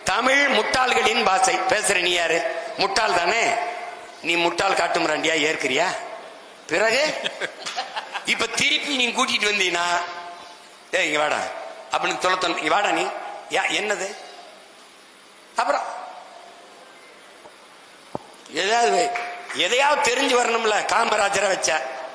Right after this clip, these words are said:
யார் காமராஜர்னு ஒரு பத்து நிமிஷம் பேசு. வேலுநாச்சியாரை வச்ச, யார் வேலுநாச்சியார்னு ஒரு பத்து நிமிஷம் பேசு. நீ மொத்தமாவே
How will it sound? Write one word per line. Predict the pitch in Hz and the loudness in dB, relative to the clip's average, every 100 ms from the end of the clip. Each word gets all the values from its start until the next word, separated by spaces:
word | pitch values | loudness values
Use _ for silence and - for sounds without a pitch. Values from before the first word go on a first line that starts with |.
| - | -8
யார் | - 196 220 | 0 2 2
காமராஜர்னு | 190 185 180 170 180 185 | 2 2 2 2 0 -2
ஒரு | 170 | 0
பத்து | 165 160 | 0 0
நிமிஷம் | 151 165 | 0 0
பேசு. | 135 120 123 120 - - - - - - - - - - - - - - - - | 2 2 0 -4 -12 -18 -18 -20 -20 -20 -20 -20 -20 -20 -20 -20 -20 -20 -8 -2
வேலுநாச்சியாரை | 233 233 214 196 202 196 | 0 2 2 2 2 2
வச்ச, | 175 175 156 170 - | 2 2 0 -2 0
யார் | 175 220 220 | 2 4 4
வேலுநாச்சியார்னு | 185 190 185 175 170 170 175 | 2 2 2 2 2 2 2
ஒரு | |
பத்து | 156 147 | 2 0
நிமிஷம் | 143 135 156 | -2 0 0
பேசு. | 120 - 120 - - - - | -2 -2 -4 -6 -12 -12 -2
நீ | 175 | 0
மொத்தமாவே | 147 147 - 233 226 220 | 4 2 4 2 4 2